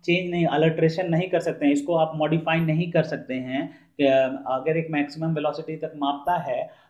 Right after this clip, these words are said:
तो आप उसको modify करके ऊपर तक नहीं निकाल सकते, वो actually क्या हो जाएगा, Fail हो सकता है। तो ये basically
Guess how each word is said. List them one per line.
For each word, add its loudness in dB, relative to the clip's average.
तो 2
आप 0
उसको -6
modify 0
करके -2
ऊपर -2
तक -4
नहीं 0
निकाल 2
सकते, -8
वो 2
actually -2
क्या 2
हो -2
जाएगा, 0
Fail 2
हो -4
सकता -10
है। -12
तो 2
ये 4
basically 0